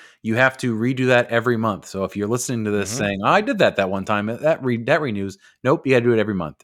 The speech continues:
Speaker 2: Yeah.
Speaker 1: We have to do it every month. It's annoying. Uh, thank you to Stephen Cladd and Hamid, Hamid Dubah for becoming Patreons this last week. Uh, so you wanna join the Cool Kids Club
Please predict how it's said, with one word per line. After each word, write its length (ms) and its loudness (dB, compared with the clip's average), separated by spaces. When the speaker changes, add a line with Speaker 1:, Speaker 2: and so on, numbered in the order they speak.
Speaker 2:
Yeah. 140 -8
Speaker 1:
We 100 0
have 120 2
to 80 -10
do 80 -2
it 60 -2
every 120 -6
month. 220 -14
It's 160 -12
annoying. 220 -12
Uh, 300 6
thank 180 0
you 80 2
to 100 -2
Stephen 320 -2
Cladd 400 4
and 200 -6
Hamid, 340 -2
Hamid 300 -2
Dubah 540 2
for 300 -6
becoming 380 -8
Patreons 520 -8
this 160 -16
last 260 -14
week. 240 -18
Uh, 460 -6
so 300 0
you 80 -2
wanna 160 2
join 180 2
the 80 -2
Cool 200 2
Kids 200 2
Club 360 0